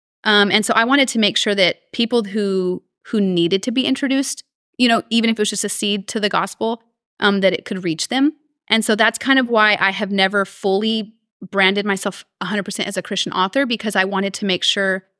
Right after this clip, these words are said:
that people who I felt needed to hear the story that I was putting out would, would read it. But likewise, it's always gonna be Christian minded because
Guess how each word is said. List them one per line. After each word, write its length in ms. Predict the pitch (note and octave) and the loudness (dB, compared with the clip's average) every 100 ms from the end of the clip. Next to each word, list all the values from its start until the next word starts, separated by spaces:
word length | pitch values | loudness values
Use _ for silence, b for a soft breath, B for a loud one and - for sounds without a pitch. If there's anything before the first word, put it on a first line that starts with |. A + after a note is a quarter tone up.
| _ _ | _ _
that 300 | - F#3 F3 | -2 0 0
people 320 | - G#3+ G#3 F#3+ | -2 -4 -2 -4
who 440 | G#3 F#3 F#3 E3+ - | -4 -4 -4 -6 -2
I 180 | F3+ G#3 | 2 2
felt 300 | - F#3+ - | 2 -2 -2
needed 480 | G3 F#3 E3 G3+ G#3 | -4 -2 0 0 -2
to 100 | B3+ | -6
hear 420 | - C#4+ D4 D4 _ - | -2 0 0 -2 _ -6
the 80 | C#4 | -6
story 260 | - C#4 D4 | -2 0 2
that 100 | D4 | 0
I 20 | |
was 120 | D4 | -2
putting 220 | - D4 | -2 -2
out 220 | D4 D4 - - | 0 -2 -6 -16
would, 360 | G3 F#3 F3+ - - | -4 -4 -4 -10 -2
would 180 | A#3 A3+ | 0 2
read 180 | C#4+ | 2
it. 200 | D#4 E4 - _ G#3 | 2 -2 -6 _ -2
But 160 | G3 | 0
likewise, 720 | G3+ A#3+ B3 - F3 E3+ F3+ - _ _ _ - | 2 2 2 2 2 2 -2 -10 _ _ _ -4
it's 180 | G3+ - | -4 0
always 340 | G#3 G#3 G3 | 0 2 2
gonna 320 | - G3 F#3 F#3 _ - F#3 | 0 -2 -2 -4 _ -18 -6
be 160 | A3 G#3 | -2 -2
Christian 360 | - G3 - F#3+ | -2 -4 -2 0
minded 300 | F#3 G3 F#3+ | 2 0 -2
because 260 | G3+ F#3 | -4 -6